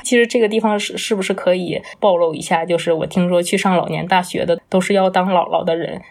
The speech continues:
很少有当奶奶的人去上老年大学学母婴护理。在我们家那个地方，是母婴护理班的这个老年大学，大概是二十个人，但是十九个都是姥姥，然后有一个是奶奶，然后那个奶奶呢，是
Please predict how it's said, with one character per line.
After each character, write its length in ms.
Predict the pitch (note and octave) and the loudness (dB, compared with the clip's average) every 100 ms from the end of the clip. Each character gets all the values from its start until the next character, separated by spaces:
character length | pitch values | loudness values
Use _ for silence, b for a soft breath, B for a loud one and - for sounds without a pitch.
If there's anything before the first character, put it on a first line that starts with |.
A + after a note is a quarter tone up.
| _ | _
很 280 | - - F#3+ | -8 -2 0
少 160 | G3 F#3+ | 2 2
有 140 | E3 | 0
当 220 | D#3+ F#3 | 2 2
奶 160 | F3+ E3 | 2 0
奶 100 | D#3+ | -4
的 140 | F3+ | -6
人 200 | E3+ - | -4 -6
去 140 | - F3 | -2 -2
上 180 | F3+ E3 | 0 0
老 120 | E3+ | -2
年 180 | E3+ F3 | -4 -2
大 160 | F3 | -2
学 220 | E3 - | -2 -8
学 180 | F3 E3+ | -4 -2
母 140 | F3 E3+ | -2 -6
婴 180 | E3+ E3 | -8 -8
护 200 | - F3 | -4 -6
理。 240 | - - b b _ | -6 -16 b b _
在 120 | - A#3+ | 0 2
我 100 | F3+ | 2
们 100 | G3+ | 0
家 140 | G3 | 2
那 120 | G#3 | 0
个 80 | F#3 | 0
地 140 | F#3 | -2
方， 260 | F#3+ F3 E3+ B - | 0 -2 -4 B -2
是 60 | F#3+ | 0
母 180 | E3+ | 2
婴 180 | E3+ G3 | 0 -2
护 180 | G3 A3+ | 0 0
理 160 | F#3 - | 0 -2
班 240 | F3 E3 | -2 -2
的 60 | E3 | -2
这 140 | F3+ | -4
个 60 | E3 | -2
老 120 | F#3 | -4
年 180 | D#3+ D#3+ | -6 -4
大 140 | E3 | -6
学， 220 | - E3+ | -4 -2
大 120 | F3 | 0
概 80 | F3+ | 0
是 160 | F3 - | -4 -2
二 200 | G#3 G3+ | 0 -2
十 120 | - | -4
个 140 | - | -8
人， 300 | - - - D#3 | -8 -10 -8 -4
但 180 | G3 | -2
是 360 | F#3 - F#3+ - B B - | -2 -2 -4 -4 B B -10
十 240 | - G#3 | -4 -2
九 320 | G#3 G3 - - | 0 0 -2 0
个 200 | D3 - | -2 0
都 180 | E3+ | 0
是 220 | E3 - D#3 | 0 0 0
姥 140 | D3+ - D#3+ | 0 -2 -6
姥， 180 | D3 B B - | -10 B B -4
然 120 | D#3+ | 0
后 80 | G3 | 2
有 160 | E3 | 0
一 140 | D3 D#3 | -2 -2
个 100 | F#3+ | -2
是 180 | - | 0
奶 220 | F#3 D#3+ - | -2 -2 -8
奶， 160 | D#3+ F3 | -10 -4
然 160 | E3+ | 0
后 80 | G#3 | 2
那 100 | A3 | 4
个 80 | G#3 | 4
奶 220 | F#3 E3+ | 2 0
奶 160 | E3 D#3+ | -4 -4
呢， 160 | D#3+ | -4
是 340 | D#3+ - E3+ | -4 -2 -2